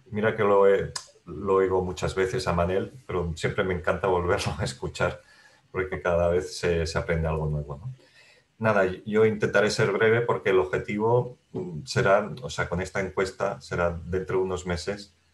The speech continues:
eh, tener la presentación de Manel, pero con los datos, eh, con la fotografía de Vitoria y ajustada a la realidad de los polígonos, de los polígonos industriales, ¿no?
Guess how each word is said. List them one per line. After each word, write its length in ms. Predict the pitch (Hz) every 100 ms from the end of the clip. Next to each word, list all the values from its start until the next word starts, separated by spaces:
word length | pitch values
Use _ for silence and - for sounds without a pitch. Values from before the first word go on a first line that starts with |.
| _ _ _ _
eh, 680 | 90 87 85 82 82 80 -
tener 280 | 90 85 92
la 160 | 98 98
presentación 580 | 92 95 87 82 101
de 80 | 98
Manel, 380 | 95 95 104 101 _ -
pero 260 | 104 110
con 160 | 104 92
los 200 | 87 82
datos, 580 | 90 - 95 - - _ _ _ _ 87
eh, 240 | 82 80
con 100 | 98
la 100 | 87
fotografía 640 | - 90 90 82 76 90 85
de 100 | 85
Vitoria 560 | 82 87 82 85 82 - _ _ _ -
y 80 | 82
ajustada 540 | 71 80 78 76 82
a 160 | - 76
la 140 | 76
realidad 480 | 73 73 73 73 76
de 140 | 76 73
los 240 | 67 69
polígonos, 760 | - 73 71 73 73 76 - _ _ _ _
de 120 | - 78
los 140 | 73
polígonos 640 | - 78 76 78 78 - 65 -
industriales, 760 | 80 69 67 - 69 65 - -
¿no? 200 | 131